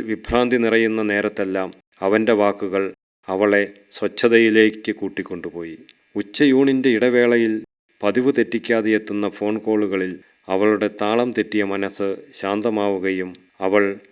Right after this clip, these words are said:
പുഞ്ചിരിക്കുകയും ചെയ്യുമായിരുന്നു. അവൾ അവൻ്റെ സ്വരത്തെ പ്രണയിച്ചു. "എൻ്റെ പ്രണയം നിനക്കായി നീക്കിവയ്ക്കപ്പെട്ടിരിക്കുന്നു" എന്ന്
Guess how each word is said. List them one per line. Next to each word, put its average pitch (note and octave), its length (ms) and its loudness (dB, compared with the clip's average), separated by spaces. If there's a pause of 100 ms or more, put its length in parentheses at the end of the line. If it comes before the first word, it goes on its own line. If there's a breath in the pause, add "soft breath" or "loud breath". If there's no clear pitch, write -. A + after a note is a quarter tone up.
(160)
പുഞ്ചിരിക്കുകയും G#2+ 800 -2 (180)
ചെയ്യുമായിരുന്നു. E2+ 760 -8 (240)
അവൾ G#2+ 220 2 (220)
അവൻ്റെ G#2 280 0
സ്വരത്തെ G2+ 460 -2
പ്രണയിച്ചു. F#2 560 -6 (180)
"എൻ്റെ A2+ 260 -2
പ്രണയം A#2 420 -2 (320)
നിനക്കായി B2 560 2
നീക്കിവയ്ക്കപ്പെട്ടിരിക്കുന്നു" A2 1300 -2
എന്ന് G2 320 -4